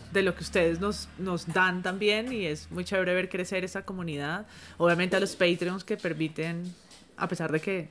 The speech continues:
yo no prenda mi micrófono y no lo use, que podamos editar y grabar y todas esas cosas.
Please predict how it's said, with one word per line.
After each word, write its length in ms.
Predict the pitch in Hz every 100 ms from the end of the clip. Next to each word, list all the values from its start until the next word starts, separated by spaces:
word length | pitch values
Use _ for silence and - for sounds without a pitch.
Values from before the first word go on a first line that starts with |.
| - -
yo 160 | 165 175
no 80 |
prenda 240 | 165 185 185
mi 80 | 196
micrófono 440 | 160 156 175 180
y 40 |
no 100 | 185
lo 120 | 151 160
use, 340 | 202 185 190 - - - -
que 120 | 208
podamos 400 | 220 202 190 185
editar 480 | 247 233 214 185 202
y 80 |
grabar 540 | 202 208 170 175 180 -
y 100 | 226
todas 260 | - 185 180
esas 240 | 175 175
cosas. 540 | 226 202 254 311 -